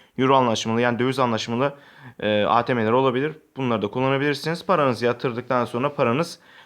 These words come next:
sayılacaktır. Ardından onay vererek, e, yani sizlere onay verip vermeyeceğiniz sorulacak. Bu onayı vererek kolaylıkla Halkbank A T M'lerine paranızı yatırabileceksiniz. Bu adımları takip etmeniz para yatırmanız için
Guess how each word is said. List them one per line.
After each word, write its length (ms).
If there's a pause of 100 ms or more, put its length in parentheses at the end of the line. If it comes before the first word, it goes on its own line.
sayılacaktır. 680
Ardından 440 (540)
onay 340
vererek, 460 (460)
e, 300 (200)
yani 240
sizlere 360
onay 300
verip 260
vermeyeceğiniz 500
sorulacak. 560
Bu 140
onayı 300
vererek 420 (460)
kolaylıkla 420
Halkbank 360
A 100
T 100
M'lerine 300
paranızı 560
yatırabileceksiniz. 920
Bu 100
adımları 340
takip 300
etmeniz 480
para 160
yatırmanız 520
için 300